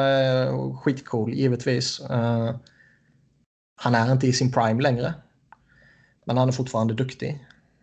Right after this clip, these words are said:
Sen är det lite frågetecken på vissa av de andra bakom där och något enstaka frågetecken sådär på betydande platser i, i forwardsbesättningen också, men det finns en jättepotential i Devils också.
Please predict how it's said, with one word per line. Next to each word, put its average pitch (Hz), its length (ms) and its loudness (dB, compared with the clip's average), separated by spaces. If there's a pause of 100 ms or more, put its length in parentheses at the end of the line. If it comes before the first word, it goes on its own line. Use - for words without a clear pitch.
(200)
Sen - 160 0
är 143 140 6
det 117 60 2
lite 123 240 -2
frågetecken 131 640 -2
på 127 60 -4
vissa 127 260 0
av 120 100 -2
de 123 100 2
andra 113 320 0
bakom 123 420 -4
där 117 240 2
och 120 280 -4 (1600)
något 156 260 2
enstaka 147 380 4
frågetecken 135 580 2
sådär 135 280 2
på 127 120 -8
betydande 127 460 2
platser 131 400 -2
i, 123 280 -2
i 131 60 -4
forwardsbesättningen 120 960 -2
också, 120 440 -4
men 120 380 0 (1700)
det - 60 -12
finns - 200 2
en 117 80 4
jättepotential 127 840 0
i - 40 0
Devils 127 340 0
också. 131 240 -6